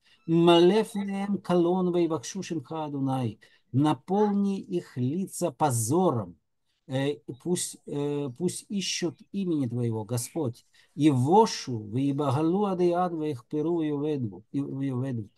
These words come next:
Э, они устыдятся и, и напугаются навеки,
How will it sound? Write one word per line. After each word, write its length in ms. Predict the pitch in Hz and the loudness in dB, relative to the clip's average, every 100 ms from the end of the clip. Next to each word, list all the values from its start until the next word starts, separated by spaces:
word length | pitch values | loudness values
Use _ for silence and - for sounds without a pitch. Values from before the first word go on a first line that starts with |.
| _ _ - | _ _ -4
Э, 140 | 127 143 | -2 -2
они 420 | - 143 170 220 | -2 0 2 2
устыдятся 880 | 208 - - 175 139 190 185 - 170 | 2 -2 -4 -2 2 0 0 -4 -4
и, 140 | 165 | -2
и 340 | 175 - 202 208 | -4 -6 -2 0
напугаются 1040 | 180 175 - 170 131 165 165 156 - 156 | 0 -2 -4 -4 0 0 0 -4 -4 -2
навеки, 640 | 156 139 160 143 - 107 | 0 2 0 0 -4 -10